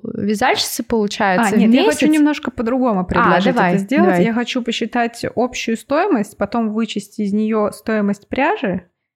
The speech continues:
Speaker 2: ну, то есть
Speaker 1: Мгм,
Speaker 2: затраты,
Speaker 1: мгм.
Speaker 2: и вот сказать, что вот эта сумма, которая у вас остаётся,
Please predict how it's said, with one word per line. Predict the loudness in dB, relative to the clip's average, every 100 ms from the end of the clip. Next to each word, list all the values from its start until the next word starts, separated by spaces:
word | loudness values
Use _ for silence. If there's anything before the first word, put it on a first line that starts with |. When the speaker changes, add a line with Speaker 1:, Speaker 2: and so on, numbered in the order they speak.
| _ _ _ _ _ _ _ _ _ -4
Speaker 2:
ну, | -4
то | -2 -6
есть | -4 2
Speaker 1:
Мгм, | 4
Speaker 2:
затраты, | 4 4 2 2 2
Speaker 1:
мгм. | 4
Speaker 2:
и | 2
вот | 0 -4
сказать, | -4 -4 -2 -4
что | -4
вот | -2 -2 -4
эта | -6
сумма, | -6 -4 -2
которая | -4 -4 -2 0 0
у |
вас | -2 -4
остаётся, | -8 -4 -2 -2 -4 -6 -6